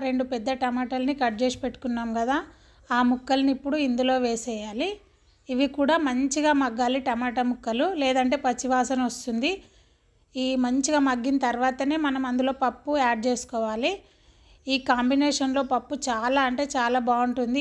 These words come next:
ఎవరైనా తెలియని వాళ్ళు ఉంటే ఇలా చేసుకొని చూడండి ఒకసారి, మీకు కూడా బాగా నచ్చుతుందని అనుకుంటున్నాను. ఇప్పుడు ఉడికించిన పప్పులో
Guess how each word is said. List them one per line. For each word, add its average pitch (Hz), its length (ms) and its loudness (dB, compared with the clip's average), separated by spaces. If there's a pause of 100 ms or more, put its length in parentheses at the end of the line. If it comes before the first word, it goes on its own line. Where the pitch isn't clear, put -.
(120)
ఎవరైనా 247 420 2
తెలియని 247 380 0
వాళ్ళు 254 240 2
ఉంటే 254 240 0
ఇలా 247 120 2 (120)
చేసుకొని 254 500 -2
చూడండి 240 400 0
ఒకసారి, 226 480 -2 (420)
మీకు 247 220 0
కూడా 277 160 4 (100)
బాగా 240 320 0
నచ్చుతుందని 247 760 0
అనుకుంటున్నాను. 240 720 -2 (880)
ఇప్పుడు 277 320 0
ఉడికించిన 262 440 0 (100)
పప్పులో 262 340 2